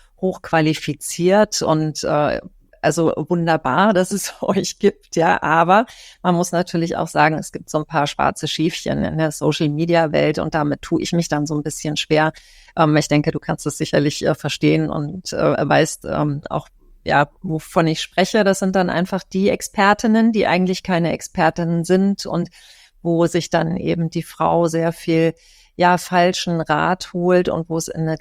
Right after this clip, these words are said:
Richtung geht, wo ich so sage, das kann ich auch als Hebamme,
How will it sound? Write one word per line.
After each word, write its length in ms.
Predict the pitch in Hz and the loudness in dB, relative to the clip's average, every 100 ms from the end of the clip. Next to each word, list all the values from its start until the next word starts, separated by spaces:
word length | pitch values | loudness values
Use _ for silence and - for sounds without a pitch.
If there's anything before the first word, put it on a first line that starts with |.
| - | -4
Richtung 400 | 175 - - 160 | -4 -4 0 2
geht, 260 | 156 156 - | 4 0 2
wo 60 | 156 | -2
ich 100 | - | -2
so 80 | |
sage, 260 | 147 156 175 | 0 0 0
das 160 | 147 - | -4 -4
kann 160 | 160 | -2
ich 140 | 156 - | -2 -2
auch 120 | 160 | -2
als 240 | - - | -4 -4
Hebamme, 640 | 160 - 156 156 156 - | -6 -2 -2 0 -2 -4